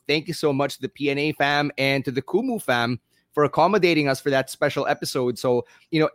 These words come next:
it, it went very well. And they also liked yung feedback ninyo so much that they're bringing us back for March. So we're gonna be doing it again on a special Tuesday Kumu stream. So stay tuned for that in about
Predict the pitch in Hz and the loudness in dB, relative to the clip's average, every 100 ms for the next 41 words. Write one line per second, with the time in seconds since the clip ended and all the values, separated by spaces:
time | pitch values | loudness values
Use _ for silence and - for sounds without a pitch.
0 | _ _ - - 165 135 156 160 127 170 | _ _ -2 2 0 2 2 2 2 4
1 | 185 147 175 247 185 180 175 139 170 - | 4 6 6 4 4 2 2 2 0 2
2 | 170 165 165 156 160 - 160 127 151 - | 2 2 0 0 -4 -4 -8 0 0 2
3 | 143 170 156 - 214 254 175 - 160 156 | 0 2 2 2 2 4 2 2 0 0
4 | - _ - 160 135 147 185 233 226 135 | -2 _ -2 0 2 0 0 0 0 2
5 | 151 - 143 135 185 147 143 - - _ | 0 2 2 4 4 4 0 -6 -12 _
6 | _ - 143 165 151 127 160 175 170 135 | _ -4 0 0 -2 -2 0 0 -2 -6
7 | 110 165 135 131 - _ - 147 147 143 | 2 2 4 -2 -6 _ -2 0 2 -2
8 | - 160 156 147 - - 180 170 147 160 | 0 0 2 0 -2 -4 0 0 4 4
9 | - 151 143 135 - - 110 92 110 - | 4 2 4 2 -2 -4 -4 -4 -8 -4
10 | 139 131 135 127 - 101 120 117 - 117 | -2 0 -2 -2 -2 0 0 0 0 -2
11 | 113 113 110 | 0 0 0